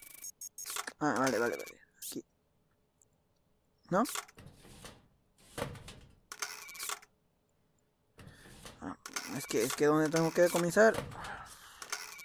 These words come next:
A ver, a ver, a ver, a ver, a ver.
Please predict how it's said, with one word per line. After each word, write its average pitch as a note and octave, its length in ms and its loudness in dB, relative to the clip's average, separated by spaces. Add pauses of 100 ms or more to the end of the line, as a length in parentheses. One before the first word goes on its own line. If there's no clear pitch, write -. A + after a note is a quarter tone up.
(1000)
A G#3 100 -12
ver, - 120 -8 (100)
a - 80 -14
ver, F#2 240 -4
a B2+ 40 0
ver, C3+ 220 2
a C3 80 2
ver, B2+ 200 2
a F2 60 -2
ver. - 120 -8